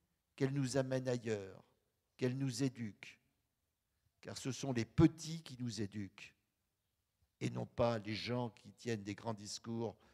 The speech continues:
ou qui font des grandes photos de vingt mètres sur vingt mètres.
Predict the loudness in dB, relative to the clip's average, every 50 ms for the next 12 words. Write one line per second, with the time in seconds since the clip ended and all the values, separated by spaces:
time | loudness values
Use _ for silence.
0 | -20 -18 -12 -10 -10 -8 -8 -8 -8 -6 -2 -4 -2 -2 -4 -6 -4 -4 -4 -4
1 | -6 -6 -8 -8 -8 -6 -4 -4 -4 -4 -4 -8 _ _ _ _ _ _ _ _
2 | _ _ _ _ -6 -2 -2 0 0 -2 -2 -2 0 0 0 0 -2 -4 -6 -6
3 | -6 -6 -4 -2 -2 -4 -2 -2 -2 -2 -4 -4 -8 -20 -20